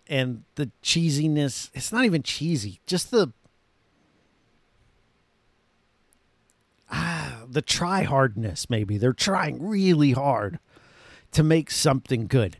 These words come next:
And they tried so hard, they made just shitty Shawshank. But if I were to tell you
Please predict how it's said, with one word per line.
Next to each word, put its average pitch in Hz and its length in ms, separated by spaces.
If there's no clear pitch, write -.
And 151 160
they 160 240
tried 165 280
so 269 340
hard, 156 500
they 170 340
made 156 280
just 135 180
shitty 131 300
Shawshank. 104 720
But 196 200
if 180 300
I 240 180
were 277 160
to 175 100
tell 131 300
you 110 320